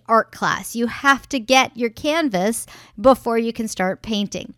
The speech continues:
Yes, there are certain steps that have to be gone through,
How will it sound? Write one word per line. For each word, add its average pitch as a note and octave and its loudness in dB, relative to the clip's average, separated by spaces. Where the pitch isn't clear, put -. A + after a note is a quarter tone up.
Yes, G#3+ 0
there A#3 0
are G3 0
certain G#3 -6
steps - -4
that F#3 -6
have F3 -6
to F#3+ -6
be F#3 -4
gone A#3 2
through, F#3+ 0